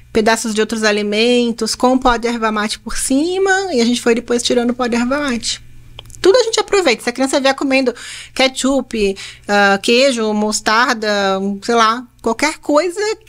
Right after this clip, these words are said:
que for não saudável, a gente vai inserir muitas vezes pra ampliar o cardápio e vai retirando e transformando num saudável depois.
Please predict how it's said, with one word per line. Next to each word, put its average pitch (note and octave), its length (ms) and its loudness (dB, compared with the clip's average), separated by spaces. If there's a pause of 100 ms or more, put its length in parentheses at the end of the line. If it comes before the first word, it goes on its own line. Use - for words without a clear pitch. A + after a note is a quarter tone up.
que D4 140 0
for B3+ 320 2
não C4+ 300 4
saudável, C4 1040 0
a F#3 120 2
gente A#3+ 280 0
vai A3 340 2
inserir F4 400 0
muitas C4 340 2
vezes A#3+ 360 0
pra A3+ 220 0
ampliar A#3 400 -2
o A#3 40 0
cardápio A3+ 580 -2 (580)
e C#4 100 2
vai C4 180 2
retirando C4+ 380 -2
e C4+ 40 -6
transformando C#4 440 0
num C4+ 80 0
saudável C4+ 420 -2
depois. D4 600 -4